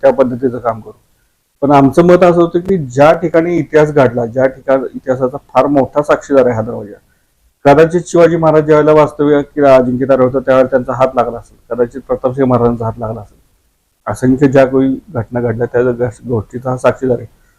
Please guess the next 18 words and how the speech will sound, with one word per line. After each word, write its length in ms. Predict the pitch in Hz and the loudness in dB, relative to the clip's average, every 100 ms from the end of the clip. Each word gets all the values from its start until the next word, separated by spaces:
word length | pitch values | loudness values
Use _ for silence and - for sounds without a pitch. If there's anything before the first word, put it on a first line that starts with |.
| _ - | _ 0
हा 260 | 139 135 | 2 2
जसा 160 | 175 170 | 2 4
आहे 160 | 175 185 | 4 2
तसा 220 | 185 180 | 0 0
जगला 280 | 165 151 139 | 0 0 2
पाहिजे, 340 | 131 123 120 123 | 2 2 0 -6
जसा 280 | 120 123 | -6 -2
आहे 100 | 131 | -2
तसा 220 | 131 127 135 | -2 -6 -6
जिवंत 280 | 131 131 | -4 -4
ठेवला 300 | 127 127 113 | -4 -6 -6
पाहिजे, 260 | 107 - _ _ _ _ _ _ _ - | -8 -20 _ _ _ _ _ _ _ 0
या 60 | 139 | 2
दृष्टीनं 380 | 151 143 151 151 | 2 0 2 2
आम्ही 240 | 151 151 | 2 2
त्याचं 160 | 151 143 | 2 2
पारंपरिक 600 | - 147 151 170 170 165 | 4 4 4 2 2 2
पद्धतीनं 520 | 175 156 160 160 165 | 0 0 0 2 0